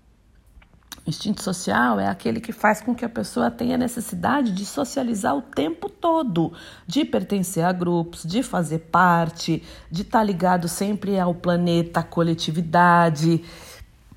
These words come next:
E essa necessidade de pertencer o tempo todo, quando isso é muito,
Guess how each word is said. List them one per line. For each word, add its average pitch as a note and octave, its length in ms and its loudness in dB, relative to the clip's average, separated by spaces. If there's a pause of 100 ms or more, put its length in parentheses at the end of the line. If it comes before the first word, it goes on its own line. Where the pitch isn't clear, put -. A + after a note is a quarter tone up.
(260)
E G#3 100 2
essa - 260 0
necessidade E3 800 0
de F3 100 -4
pertencer F#3 640 -4
o D#3 60 -2
tempo D3+ 300 -6
todo, E3+ 540 2 (800)
quando A#3 560 6
isso F3 280 0
é D3+ 40 4
muito, E3+ 1000 6